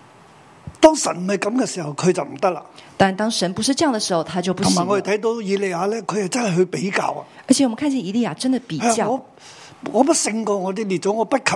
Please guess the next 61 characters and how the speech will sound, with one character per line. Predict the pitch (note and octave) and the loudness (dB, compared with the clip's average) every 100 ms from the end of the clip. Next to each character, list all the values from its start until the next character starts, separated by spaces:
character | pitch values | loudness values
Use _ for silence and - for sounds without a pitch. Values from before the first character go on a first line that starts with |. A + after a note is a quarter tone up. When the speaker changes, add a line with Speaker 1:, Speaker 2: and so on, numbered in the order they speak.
| G3 | -2
Speaker 1:
我 | F#3 | -4
嘅 | F#3 | -2
列 | E3+ D#3+ | -2 -4
祖 | - F3 F3+ | -4 -2 -2
啊。 | E3 - | -2 -2
Speaker 2:
我 | A3 | 0
不 | D4+ | 0
勝 | - G#4+ E4+ | 0 0 2
過 | C#4 | 0
我 | F#3+ | 0
的 | |
列 | A#3 C#4 | -2 -2
祖， | A3+ F#3+ | -2 -2
我 | E3+ | -2
不 | F3 E4+ | 0 -2
及 | - - F3 B3+ | 0 -4 -2 0
我 | F#3 | 0
的 | E3+ | 2
列 | F#3 | -2
祖。 | D3 - - - - | -2 -6 -10 -14 -6
Speaker 1:
即 | - D4 | 2 2
係 | |
佢 | - B3+ | 2 -2
係 | G#3+ G3 G3 | 0 0 -2
同， | E3+ D3+ D3+ - - | -2 -2 -2 -6 0
起 | - C#4 | 4 4
碼 | A#3+ F#3+ | 2 -4
係 | |
同 | F3+ D3+ | -6 -2
摩 | G3 G#3+ | 0 0
西 | G#3+ F#3+ | 0 -4
比 | F3+ C#3+ | -4 -8
啦。 | D#3+ - - | -10 -14 -2
Speaker 2:
他 | G#3+ G#3+ | 0 2
起 | - | 0
碼 | F#3 F3 | 0 0
是 | D#3+ - | 0 -2
跟 | G#3 G#3 | -2 0
摩 | F3 F3+ | 0 -2
西 | - C#4 | 0 -2
來 | G#3 | -2
比 | - B2+ | -4 -4
較。 | F3 - - - - - | -2 -2 -4 -14 -12 0
Speaker 1:
因 | A#3 | 0
為 | G#3 F3+ | 2 0
大 | - D#3+ | 0 -2
家 | G#3+ | 0
都 | G3+ F#3+ | 0 0
係 | |
曠 | D3+ D#3+ D#3 | 0 -4 -2
野 | D3 | -2
啦 | D#3 | -2
嘛。 | D#3+ C#3 - | -4 -8 0
Speaker 2:
因 | C4 | 2
為 | B3+ | 2
大 | C#4+ | 0
家 | C4+ C#4+ | -4 -2
都 | D#4 D#4+ | 0 0
在 | E4 C4+ | -2 -4
曠 | - G3 D3+ | -2 -2 -2
野。 | D3 - | -4 -6